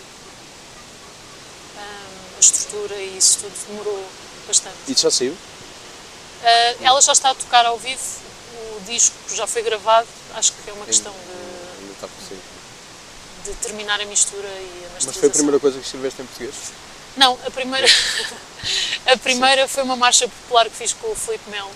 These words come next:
Speaker 2: Ah, ok.
Speaker 1: Que foi cantada pela Ana Bacalhau para um, para o concurso das marchas.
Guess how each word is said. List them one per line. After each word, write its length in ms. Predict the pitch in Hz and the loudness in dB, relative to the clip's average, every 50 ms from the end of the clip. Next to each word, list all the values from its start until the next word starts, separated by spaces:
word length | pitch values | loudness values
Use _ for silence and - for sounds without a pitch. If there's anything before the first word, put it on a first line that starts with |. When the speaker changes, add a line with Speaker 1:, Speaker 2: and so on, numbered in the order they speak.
| - | -8
Speaker 2:
Ah, 200 | - 180 196 190 | -8 -6 -4 -6
ok. 220 | 165 - - 165 170 170 160 139 - - - - - - - - - - | -6 -6 -8 -8 -8 -8 -10 -14 -14 -16 -18 -18 -18 -18 -18 -14 -8 -4
Speaker 1:
Que 100 | - 254 - | -2 -2 -2
foi 180 | - - 240 | -2 -4 -4
cantada 420 | - 233 233 214 247 226 202 214 - | -4 -4 2 4 4 4 4 2 -4
pela 180 | - 220 220 | -6 -6 -6
Ana 120 | 214 214 208 | -6 -6 -8
Bacalhau 460 | 208 202 - 220 202 202 196 190 190 185 - - - - - - | -10 -10 -10 -10 -10 -8 -8 -10 -10 -12 -16 -18 -18 -18 -16 -14
para 100 | - 214 | -12 -12
um, 40 | 202 196 190 185 185 180 180 - - - - - - - - - - - - - - - | -12 -12 -12 -14 -16 -16 -16 -16 -16 -16 -18 -18 -18 -18 -18 -18 -18 -18 -18 -18 -10 -6
para 80 | 233 214 | -4 -4
o 40 | |
concurso 360 | - 233 208 - 220 - - 220 | -4 -6 -8 -6 -4 -2 -2 -2
das 140 | 214 - | -2 -6
marchas. 440 | 214 190 196 - - - - - - | -6 -8 -6 -6 -6 -4 -4 -6 -8